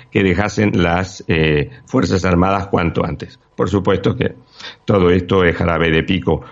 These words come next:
para la opinión pública. En Estados Unidos se intensifican los problemas con el, eh, poliducto este, el más importante de los Estados Unidos, que va de New Orleans a New York City. Este está operado por Colonial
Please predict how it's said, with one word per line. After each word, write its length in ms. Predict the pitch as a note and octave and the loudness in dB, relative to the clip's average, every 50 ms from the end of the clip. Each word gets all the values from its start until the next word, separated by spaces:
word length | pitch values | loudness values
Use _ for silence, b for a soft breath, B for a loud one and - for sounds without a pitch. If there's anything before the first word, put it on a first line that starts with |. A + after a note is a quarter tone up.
| B B | B B
para 200 | - - D#2 D2+ | -4 -2 0 0
la 100 | D2+ D#2 | 0 0
opinión 320 | D2 - E2+ E2+ D2+ D#2 | 0 0 -2 -2 -2 -2
pública. 500 | - - - - - - - - - - B B B B B B B | -4 -4 -6 -6 -8 -10 -14 -18 -20 -20 B B B B B B B
En 120 | - C3+ C3 | 0 2 2
Estados 400 | C3 B2+ B2+ - A3+ F3 B2+ - | 2 2 2 2 2 2 4 4
Unidos 480 | C3+ B2+ D#3+ F3+ E3+ B2+ - - - B B B B B | 4 6 6 4 4 2 2 0 -4 B B B B B
se 180 | B - - A2+ | B -2 2 2
intensifican 840 | A#2 G#2+ - A#2 A2 G#2 - - A#2 G2+ - C#3 C#3 C#3 D3 D3 | 4 4 4 2 2 2 2 0 0 0 0 0 0 0 0 2
los 120 | - - - | 2 0 2
problemas 480 | - F#2+ G2 G2 G#2+ A2+ A#2+ C3 B2+ | 2 2 2 4 4 2 2 0 0
con 200 | B2+ A2 F#2+ F#2 | 0 0 2 2
el, 240 | F#2+ F#2 F2 F2 F2 | 4 4 4 4 4
eh, 380 | F2 E2+ E2+ E2+ E2+ F2 - - | 2 2 2 2 0 0 -2 -2
poliducto 840 | - - F#2 E2+ F2+ F2 G2 G#2+ G#2 - - A2+ G2+ F#2+ - - - _ | 0 0 2 2 4 4 2 2 0 0 2 2 2 2 0 -4 -10 _
este, 420 | - A#2 A#2+ A#2+ B2 B2 - G2+ G2 | -2 0 0 0 -2 0 0 2 2
el 80 | E2 | 2
más 180 | D#2+ F#2+ G2+ - | 2 0 0 0
importante 560 | G2+ F2+ E2 F2+ - - A2+ G2+ G2+ F#2+ - | 0 0 0 0 0 0 0 0 0 0 2
de 80 | G#2+ G#2+ | 2 2
los 140 | G#2+ - F2 | 2 2 0
Estados 340 | E2 - A2 G#2+ G2+ - | 0 0 0 0 0 0
Unidos, 320 | G2 F#2 F#2+ G2 G2+ G#2 - | 0 2 2 4 2 2 2
que 120 | - F2+ | 2 2
va 200 | E2+ F#2 F#2 F2+ B B B B B B | 2 2 2 0 B B B B B B
de 180 | - F#2+ F2 | 0 2 4
New 240 | F2+ F#2 G2+ G2+ G2+ | 4 4 4 4 4
Orleans 440 | G2 F#2+ F2+ F#2+ G2+ G2+ G#2 G2+ - - | 4 4 4 4 4 2 2 0 -2 -2
a 260 | - E2+ D#2+ E2 E2 | -2 0 0 2 2
New 140 | E2+ F#2 F#2+ | 2 2 2
York 160 | F#2+ F#2 F2+ | 2 2 0
City. 400 | - - B2 B2+ B2+ A#2+ - - B B B B | 0 -2 -4 -4 -4 -6 -8 -8 B B B B
Este 260 | B G2+ F#2+ G2+ G2 | B -4 -2 -2 -2
está 140 | F#2 - F2+ | 0 0 0
operado 760 | - - - - G2 - F#2 F#2+ G2+ A2 A#2 A2+ G#2 G2 G2 G2 B B B B | -2 0 0 0 0 2 2 0 2 2 2 2 2 2 2 0 B B B B
por 220 | B - F2 E2+ - | B -4 -2 -2 0
Colonial 680 | - F#2+ F2+ F#2 F#2 G2 G#2 G2+ G2 F#2 F2+ F2 | 2 2 4 4 4 4 4 4 4 2 2 0